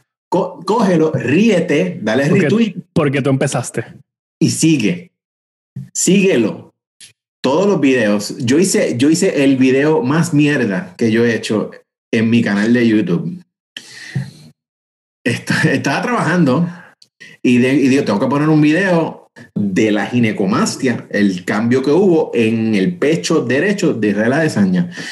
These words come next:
Speaker 1: Y yo dije, "Este video no lo va a ver nadie, porque, ¿sabes qué? Es unas fotos y yo hablando, y es una, es senda mierda".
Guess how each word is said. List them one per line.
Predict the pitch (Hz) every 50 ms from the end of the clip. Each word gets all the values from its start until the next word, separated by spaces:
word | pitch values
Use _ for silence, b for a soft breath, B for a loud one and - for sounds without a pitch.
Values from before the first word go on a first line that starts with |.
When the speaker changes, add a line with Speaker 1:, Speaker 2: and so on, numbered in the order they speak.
| B B B
Speaker 1:
Y | 113 123
yo | 139
dije, | 151 151 143 127
"Este | 117 139 151
video | 160 170 175 180 175 165
no | 151 147
lo | 147 151
va | 156 160
a |
ver | 160 165 165 160 151 156 -
nadie, | 110 104 101 104 104 113 120 123 127 120 117 113 101 95 90
porque, | 87 110 101 95 - 101 98
¿sabes | - - 117 127 135 135
qué? | - 175 185 196 175
Es | - -
unas | 110 120 135 143 -
fotos | - 180 180 175 175 156 127
y | 120 117
yo | 117 120
hablando, | 127 143 160 180 196 175 151 127 104
y | 110 123 151
es | 170 - - - - -
una, | 123 139 151 156 151 - -
es | - 156 175 - - - - _
senda | - - - - 170 175 185 180 170 135 117 117 117 117 - -
mierda". | 104 110 117 117 113 107 104 90 87 87 87